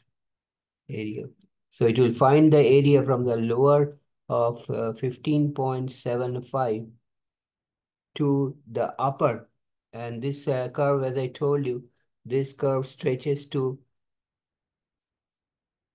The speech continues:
this tur-, curve is stretching to, oops.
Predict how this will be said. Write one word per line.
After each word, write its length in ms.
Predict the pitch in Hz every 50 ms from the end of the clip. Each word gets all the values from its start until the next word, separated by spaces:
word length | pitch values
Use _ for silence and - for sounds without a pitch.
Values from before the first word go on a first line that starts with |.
| _ _ _ _ _ _ _ _ _ _ _ _ _ _ _ _ _ _ _ _ _ _ _ _ _ _ _ _ _ _ _ _ _ _ _ _ _ _ _ _ _ _ _ _ _ _ _ _ _ _ _ _ -
this 220 | 117 117 117 120 -
tur-, 360 | - - 139 135 135 131 123
curve 340 | - - 139 135 135 127 123
is 260 | 127 123 - - - - _ _ _ _ _ _ _ _ _ _ _ _ _ _ - - - _ _ _ _ _ _ _ _ _ _ _ _ _ _ _ _ _ _ _ _ _ _ _ _ _ _ _ _ _ _ _ _ _ _ _ _ _
stretching 720 | - - - - 156 139 139 135 - 156 147 147 143 143
to, 480 | - 151 143 139 139 139 139 139 139 - _ _ _ _ _ _ _ _ _ _ _ _ _ _ _ _ _ _ _ _ _ _ _ _ _ _ _ _ _ _ _ _ _ _ _ _ _ _ _ _ _ _ _ _ _ _ _ _ _ _ _ _ -
oops. 440 | 123 127 131 131 - - - - _